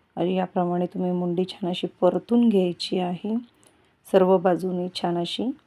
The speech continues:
आणि आपल्याला त्याच ताटात आपल्याला अर्धा ग्ला-, ग्लास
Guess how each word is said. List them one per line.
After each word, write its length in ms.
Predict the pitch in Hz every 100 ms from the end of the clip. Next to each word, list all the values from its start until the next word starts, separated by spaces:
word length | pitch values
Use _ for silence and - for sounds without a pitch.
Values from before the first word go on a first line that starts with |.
| _ _ _ _
आणि 160 | 185 190 - _ _ -
आपल्याला 480 | 190 202 196 196 196 - _ _ _ _ -
त्याच 320 | 226 233 - _ _ _ _ _ _
ताटात 340 | 190 180 190 202
आपल्याला 360 | 190 175 165
अर्धा 320 | - 185 185 190
ग्ला-, 320 | 202 185 202
ग्लास 380 | - 165 175